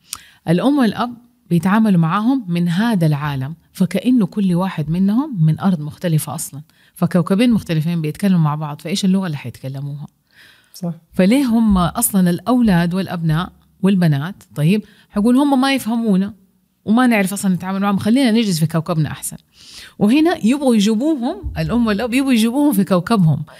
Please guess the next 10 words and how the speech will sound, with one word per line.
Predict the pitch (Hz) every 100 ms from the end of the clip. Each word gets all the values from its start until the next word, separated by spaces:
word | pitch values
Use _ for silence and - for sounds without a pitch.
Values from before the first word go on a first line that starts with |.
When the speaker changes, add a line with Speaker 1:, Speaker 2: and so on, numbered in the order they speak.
| - -
Speaker 1:
"تعالوا | 202 285 233
أنتوا | 254 214
هنا، | 208 208
أنتوا | 208 208 190
لا، | 196
مو | 208 240
هنا، | 220 170 127
أنتوا | 185 180 180
هنا | 196 151 117
أصلًا." | - -